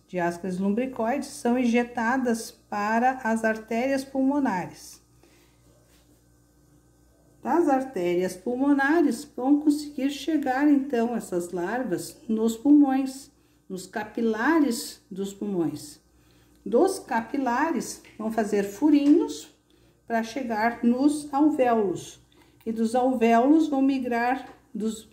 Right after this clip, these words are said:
dos bronquíolos para os brônquios até chegar aqui na traqueia. Nessa migração aqui de estar passando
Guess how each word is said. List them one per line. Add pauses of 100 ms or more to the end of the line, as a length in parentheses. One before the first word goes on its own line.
dos
bronquíolos
para
os
brônquios
até
chegar
aqui
na
traqueia. (720)
Nessa
migração
aqui
de
estar
passando